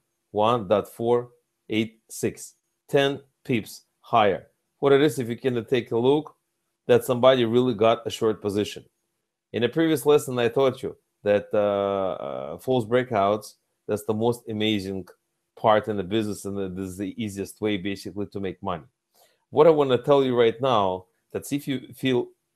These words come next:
and understand levels, and if you feel the right levels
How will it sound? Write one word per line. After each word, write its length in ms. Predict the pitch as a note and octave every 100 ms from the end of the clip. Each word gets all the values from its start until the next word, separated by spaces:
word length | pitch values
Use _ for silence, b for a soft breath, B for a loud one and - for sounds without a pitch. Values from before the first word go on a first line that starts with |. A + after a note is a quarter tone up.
| _ -
and 220 | A2 A2+ -
understand 760 | A2+ G#2 G2+ - B2+ A#2 F#2+
levels, 640 | F2+ A#2 A#2 F#2 F2 - - _ -
and 100 | G2
if 120 | B2
you 80 | C3+
feel 240 | B2 C3 A#2
the 240 | A#2 G#2+ - -
right 400 | G2+ A#2+ A#2 A2+ _ _ _ -
levels 580 | G2+ A2+ F#2+ F2 D#2+